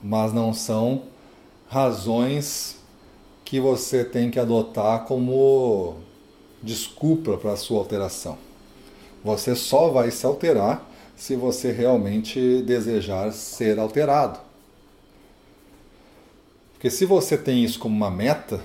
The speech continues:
manter-se calmo, e você estiver recebendo,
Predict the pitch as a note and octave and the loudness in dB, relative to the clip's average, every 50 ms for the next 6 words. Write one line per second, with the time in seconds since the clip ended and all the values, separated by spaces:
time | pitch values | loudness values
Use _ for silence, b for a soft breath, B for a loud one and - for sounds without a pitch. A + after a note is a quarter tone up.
0 | - - G#2 G#2 G#2 G2 G2 A2 G#2 G2+ - - A2 - - G#2 G2+ B2+ D#3 D#3 | -10 -10 -8 -6 -6 -6 -4 -4 -4 -4 -6 -10 -12 -8 -4 -2 0 0 0 0
1 | C#3 A#2 F#2 - - - - - G2+ G#2 G#2 A2 G#2 - - A2+ G#2 - - A2+ | -2 -4 -6 -8 -12 -20 -18 -12 -10 -4 -4 -4 -4 -4 -4 -6 -6 -6 -6 -6
2 | F#2 G#2 G#2+ G#2+ G#2 B2 A2+ A2+ - - B2+ G#2+ F2 E2+ F2 G#2 A#2+ C#3 D3 C3 | -4 -4 -4 -4 -4 -4 -4 -4 -6 -4 -6 -6 -6 -4 -2 0 0 0 0 0
3 | A#2 G#2+ F2+ - | 0 -2 -2 -4